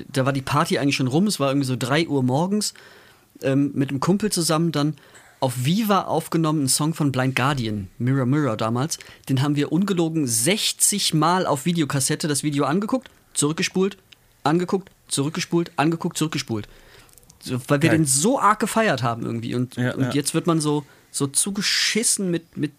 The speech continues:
Speaker 2: So
Speaker 1: so
Speaker 2: überflutet,
Speaker 1: viel
Speaker 2: ja.
Speaker 1: Zeug einfach, dass man da einfach gar nicht hinterherkommt.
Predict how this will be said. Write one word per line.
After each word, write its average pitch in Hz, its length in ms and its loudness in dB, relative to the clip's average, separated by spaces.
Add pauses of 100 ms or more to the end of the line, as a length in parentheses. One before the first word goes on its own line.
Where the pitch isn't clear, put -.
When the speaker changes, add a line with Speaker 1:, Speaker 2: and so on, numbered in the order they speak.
(160)
Speaker 2:
So - 180 -6
Speaker 1:
so 117 360 0 (100)
Speaker 2:
überflutet, - 160 2
Speaker 1:
viel 262 240 2
Speaker 2:
ja. 262 40 -4
Speaker 1:
Zeug 240 400 0
einfach, 123 360 -4 (680)
dass - 140 -4
man 151 120 0
da 147 120 0 (140)
einfach 147 280 -2
gar 180 140 6
nicht 202 120 0
hinterherkommt. 175 520 -2